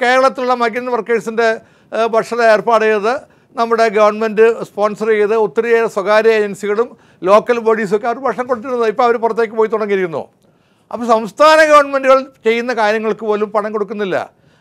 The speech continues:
അതുകൊണ്ട് സംസ്ഥാനങ്ങളെ സഹായിക്കുന്നത് മാത്രമല്ല, ഇവർ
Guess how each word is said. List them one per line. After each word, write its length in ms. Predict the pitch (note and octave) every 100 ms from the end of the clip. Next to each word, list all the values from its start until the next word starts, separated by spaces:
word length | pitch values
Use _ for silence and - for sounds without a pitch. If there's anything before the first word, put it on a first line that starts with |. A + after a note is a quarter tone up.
| -
അതുകൊണ്ട് 340 | E3 A3 A#3
സംസ്ഥാനങ്ങളെ 680 | A#3 F#3+ F#3 - B3 C4+ C#4+
സഹായിക്കുന്നത് 540 | A3+ C4 B3+ B3 C4 C4 A#3+
മാത്രമല്ല, 380 | A3+ B3+ A#3+ B3+ D4+ _ _ _ _
ഇവർ 220 | F#3 A#3